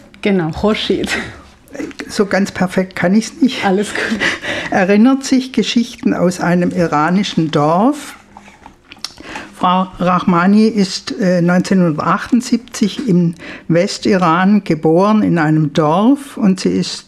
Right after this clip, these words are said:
Speaker 2: zwanzig zwölf hier nach Deutschland gekommen mit ihrem Mann und ihrer kleinen Tochter. Und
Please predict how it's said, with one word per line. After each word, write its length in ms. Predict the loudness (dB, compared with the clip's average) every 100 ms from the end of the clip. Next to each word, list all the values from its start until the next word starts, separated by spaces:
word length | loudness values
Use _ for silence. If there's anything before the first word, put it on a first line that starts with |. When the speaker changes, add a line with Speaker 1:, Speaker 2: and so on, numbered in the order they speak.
| -6
Speaker 2:
zwanzig 580 | 0 2 2 -2 -6 -6
zwölf 480 | 0 4 4 2 0
hier 160 | 0
nach 180 | 2 0
Deutschland 560 | 0 0 0 0 0 0
gekommen 500 | -4 0 0 2 0
mit 160 | -2
ihrem 240 | -2 0 2
Mann 240 | 2 0
und 180 | 0 -2
ihrer 200 | -2 0
kleinen 460 | 0 0 0 0
Tochter. 500 | 0 -2 -2 -2 -2 -2 -12 -20 -18 -16 -16 -18 -20 -20 -16
Und 460 | -2 2 2 2